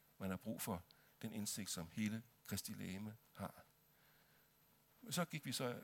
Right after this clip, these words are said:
forberedte vi os, øh, øh,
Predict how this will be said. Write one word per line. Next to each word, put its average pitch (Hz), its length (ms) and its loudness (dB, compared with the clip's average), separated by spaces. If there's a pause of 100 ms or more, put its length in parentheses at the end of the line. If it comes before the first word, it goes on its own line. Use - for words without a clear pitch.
forberedte 139 600 6
vi 117 140 0
os, - 460 -2
øh, 95 180 0 (1120)
øh, 90 260 0